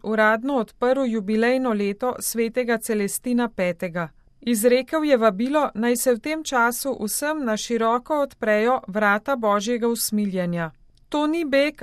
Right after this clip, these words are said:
ali umik iz resničnosti in njenih težav. To je odgovor, ki prihaja iz evangelija. Ljubezen kot sila, ki očiščuje človeško vest, in kot moč, ki prenavlja družbene odnose.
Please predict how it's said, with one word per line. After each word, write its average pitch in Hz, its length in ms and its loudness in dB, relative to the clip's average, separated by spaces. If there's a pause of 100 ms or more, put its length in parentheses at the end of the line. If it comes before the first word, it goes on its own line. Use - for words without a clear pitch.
ali 233 260 2
umik 254 400 2
iz 220 180 -4
resničnosti 254 840 -4
in 214 280 0
njenih 214 380 0
težav. 190 540 -4 (260)
To 320 180 2
je 330 240 2
odgovor, 233 560 2
ki 311 160 -6
prihaja 262 580 2
iz 254 240 0
evangelija. 196 840 0 (180)
Ljubezen 247 680 2
kot 233 240 0
sila, 277 480 0
ki 233 240 -2
očiščuje 226 680 0
človeško 196 680 -4
vest, 214 480 -4 (140)
in 247 220 2
kot 240 240 4
moč, 302 360 2
ki 269 160 -4
prenavlja 233 680 4
družbene 247 540 0
odnose. 196 680 -2